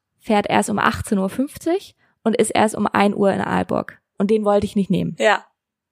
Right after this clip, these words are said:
Speaker 1: Ne?
Speaker 2: Verständlich.
Speaker 1: Verständlich.
Speaker 2: Ja.
Speaker 1: Ja. So. Wir standen dann im Dammtor,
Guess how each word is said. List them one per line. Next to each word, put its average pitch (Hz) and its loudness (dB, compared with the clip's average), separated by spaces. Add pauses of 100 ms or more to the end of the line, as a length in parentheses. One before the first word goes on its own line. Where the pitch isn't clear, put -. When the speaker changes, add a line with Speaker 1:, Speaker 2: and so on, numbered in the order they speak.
Speaker 1:
Ne? 196 2
Speaker 2:
Verständlich. 196 0 (120)
Speaker 1:
Verständlich. 202 2
Speaker 2:
Ja. - -2 (300)
Speaker 1:
Ja. 185 -2 (2000)
So. 185 2 (1500)
Wir 269 -2
standen 240 -2
dann 214 0
im 202 -4
Dammtor, 233 -2